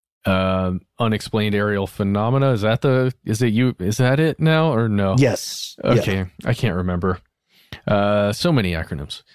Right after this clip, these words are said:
Speaker 1: so many
Speaker 2: So
Speaker 1: different
Speaker 2: many.
Speaker 1: words. Uh, but yeah, I, I think, I think as we've discussed on previous episodes, that's probably, probably mostly what we've been seeing. If not just, uh, someone who doesn't know what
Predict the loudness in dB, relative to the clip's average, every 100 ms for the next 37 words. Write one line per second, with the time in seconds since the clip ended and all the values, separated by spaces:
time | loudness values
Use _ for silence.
0 | _ -6 0 2 2 2 2 0 -2 -4
1 | -12 _ -20 -10 0 2 2 0 -2 0
2 | 2 0 -2 -4 -4 -4 -6 -2 -2 -2
3 | -6 -20 _ _ -2 2 4 2 2 0
4 | 0 0 0 0 2 0 0 -2 -2 -2
5 | -2 -2 -2 -4 -4 0 0 0 -2 -4
6 | -2 0 0 0 -2 -4 _ _ _ -2
7 | 0 2 2 4 2 0 -4 -2 -4 -4
8 | -6 -4 -6 -8 -14 -20 -20 -14 -2 0
9 | 2 0 -2 -4 -2 -2 -4 -14 _ _
10 | _ _ _ -8 -2 0 0 -2 -2 0
11 | 2 2 2 0 0 -2 -2 -4 -8 -16
12 | -14 -4 0 2 2 2 0 0 2 0
13 | 0 -2 0 0 0 -2